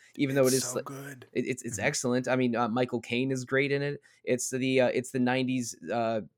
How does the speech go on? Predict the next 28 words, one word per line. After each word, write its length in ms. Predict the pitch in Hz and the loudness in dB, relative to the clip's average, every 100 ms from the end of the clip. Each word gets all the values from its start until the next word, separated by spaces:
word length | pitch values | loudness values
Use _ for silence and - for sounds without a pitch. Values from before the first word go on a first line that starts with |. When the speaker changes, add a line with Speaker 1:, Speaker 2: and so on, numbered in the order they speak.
| _ | _
Speaker 1:
Muppets 440 | 127 127 123 123 123 | 0 2 2 -2 -2
at 180 | 120 | -4
their 140 | 127 117 | -2 -2
peak, 340 | - 131 127 | -2 -6 -4
the, 120 | - | -6
with 180 | 110 123 | -6 -4
the, 160 | 120 107 | -4 -4
the 80 | - | -6
Steve 280 | - 127 123 | -4 0 0
Whitmire 460 | 107 113 123 120 113 | 0 -4 -2 -2 -2
Kermit. 400 | 123 120 127 127 _ _ _ - | -4 -2 -2 -6 _ _ _ -2
Um, 420 | 123 127 120 110 | 2 4 2 0
but 300 | 113 120 - | -2 -2 0
they, 180 | 131 - | -2 0
and, 240 | 110 120 117 | -2 -2 0
uh, 140 | 113 | 0
and 180 | 117 113 | 0 -2
Frank 220 | - 127 | 0 0
Oz 240 | 120 120 117 | 2 2 0
is 100 | 120 | -6
still, 460 | - 120 120 110 | 0 0 0 0
uh, 300 | 110 113 110 107 _ | -2 0 -2 -6 _
voicing 320 | 110 117 123 | -4 -4 -2
his 100 | 120 | -4
iconic 440 | 117 113 - 120 107 | -2 -4 -4 -4 -2
characters. 580 | 123 117 - 131 123 - - _ _ | -2 -2 -4 -10 -10 -16 -20 _ _
But, 220 | - 127 120 _ _ _ _ _ _ - | 4 4 4 _ _ _ _ _ _ -18
uh, 100 | - | -16